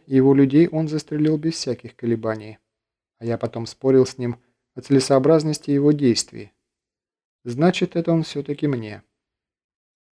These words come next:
У нас слишком маленькая команда, и Риттер как командир должен быть уверен в каждом.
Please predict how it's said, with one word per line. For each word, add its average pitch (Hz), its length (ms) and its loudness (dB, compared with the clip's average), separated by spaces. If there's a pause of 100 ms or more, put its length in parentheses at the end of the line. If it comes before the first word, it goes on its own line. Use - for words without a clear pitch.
(140)
У 123 60 -10
нас 120 200 -2
слишком 123 380 -2
маленькая 123 440 -4
команда, 110 540 -6 (500)
и 135 80 2
Риттер 170 320 6
как 156 220 -2
командир 147 520 4
должен 151 380 4
быть 147 180 0
уверен 117 360 -4
в - 80 -20
каждом. 107 480 -12